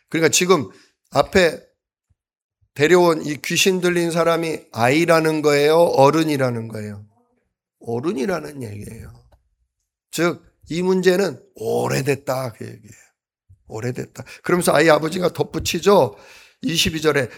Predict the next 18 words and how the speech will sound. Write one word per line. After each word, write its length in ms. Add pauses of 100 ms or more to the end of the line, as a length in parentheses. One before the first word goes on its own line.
(100)
"귀신이 560
그를 340
죽이려고 1000 (320)
불과 500
물에 360
자주 600 (460)
던졌나이다." 1080 (920)
아우, 340
예수님, 500
말도 360
마요. 760 (1200)
아니, 300
이 80
아이가 340
멀쩡하다가도 1080 (300)
저놈에게 600
잡히기만 760
하면 180